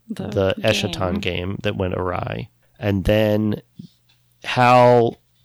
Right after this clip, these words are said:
Speaker 2: remembers the last time he had to wait for the headmaster. Um,
Speaker 1: And what happened then?
Speaker 2: Well, that was a time when the headmaster was giving a long talk, h-, had been, like, he had been waiting for an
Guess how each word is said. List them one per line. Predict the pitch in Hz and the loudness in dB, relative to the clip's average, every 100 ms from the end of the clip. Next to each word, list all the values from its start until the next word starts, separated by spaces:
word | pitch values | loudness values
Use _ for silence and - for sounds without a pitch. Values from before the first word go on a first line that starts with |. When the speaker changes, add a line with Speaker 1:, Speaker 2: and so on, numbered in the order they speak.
| _ _ _ _ - | _ _ _ _ -4
Speaker 2:
remembers | 107 110 101 110 143 147 117 101 92 95 107 - - _ _ - | 4 4 4 4 4 4 2 2 2 0 -2 -6 -14 _ _ -20
the | - 101 98 | -2 2 2
last | 95 107 139 175 - - | 4 4 4 4 0 -8
time | - 98 90 90 87 - | -6 -2 -2 -2 -4 -8
he | - 104 | -4 -2
had | 92 98 | 0 0
to | 95 | 0
wait | 92 92 - | 0 0 -2
for | 98 | -4
the | 92 | -2
headmaster. | 107 92 - 90 87 - - 117 - - _ _ | -4 -6 -6 -6 -4 -6 -6 -8 -12 -20 _ _
Um, | 101 92 90 90 90 92 _ _ _ 262 | 0 2 0 -2 -4 -8 _ _ _ -2
Speaker 1:
And | 214 | 0
what | 202 | 0
happened | 202 185 180 190 | -4 -8 -10 -12
then? | 175 - - _ _ | -12 -16 -20 _ _
Speaker 2:
Well, | - | -2
that | 98 160 208 | 4 4 6
was | 147 | 4
a | 143 | 2
time | - 117 117 113 117 | 0 2 2 2 0
when | 110 107 | 0 0
the | 104 104 101 | 2 0 0
headmaster | - 123 120 117 113 113 - 113 107 104 98 - | 0 0 2 0 0 0 0 0 0 0 -2 -6
was | 98 101 98 95 92 - _ _ - 95 | -2 0 2 0 -2 -8 _ _ -18 0
giving | 110 123 143 123 | 2 4 4 4
a | 117 | 4
long | 110 107 110 113 113 110 | 4 4 4 4 4 2
talk, | 104 104 98 98 - - | -2 0 0 0 -4 -12
h-, | 107 113 | -10 -8
had | - 107 | -4 -2
been, | 104 107 | 0 0
like, | 98 95 | 0 -2
he | - | 0
had | 104 | 0
been | 107 | 0
waiting | 104 113 117 | 2 2 0
for | |
an | 104 | -2